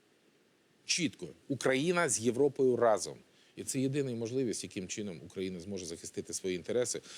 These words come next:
перебуваючи в єдиному енергетичному співтоваристві, зупинивши будівництво Південного потоку,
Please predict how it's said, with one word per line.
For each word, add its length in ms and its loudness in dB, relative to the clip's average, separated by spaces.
перебуваючи 760 2
в 40 -8
єдиному 400 0
енергетичному 540 -8
співтоваристві, 800 -4
зупинивши 640 2
будівництво 760 -4
Південного 600 0
потоку, 560 0